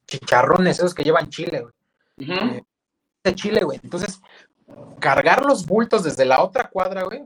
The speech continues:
Speaker 1: obviamente los llevamos en un diablito, güey, pero cada bulto pesa cincuenta kilos, güey. Estarlos ahí a un, a un, este, diablito y llevarlos hasta la otra dos cuadras, meterlos, güey, moler el chile de árbol, güey,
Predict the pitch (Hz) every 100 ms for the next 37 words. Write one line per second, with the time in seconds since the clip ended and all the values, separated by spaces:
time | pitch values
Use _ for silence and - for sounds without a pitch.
0 | - 165 208 202 190 131 123 - 127 -
1 | 151 156 143 95 - 127 - - 170 190
2 | 214 214 196 180 - 147 - 165 151 -
3 | 180 143 120 120 - 160 175 - _ _
4 | 120 127 160 165 135 123 143 151 - -
5 | 127 151 170 160 - 123 117 117 - 143
6 | 180 180 147 - 135 180 220 185 160 135
7 | 127 127 - - - 156 147 139 156 156
8 | - 190 214 240 - - - _ _ _
9 | _ _ - 135 - 190 220 214 202 233
10 | - _ _ _ - 143 151 156 202 240
11 | 214 - 220 220 180 151 185 180 180 175
12 | 208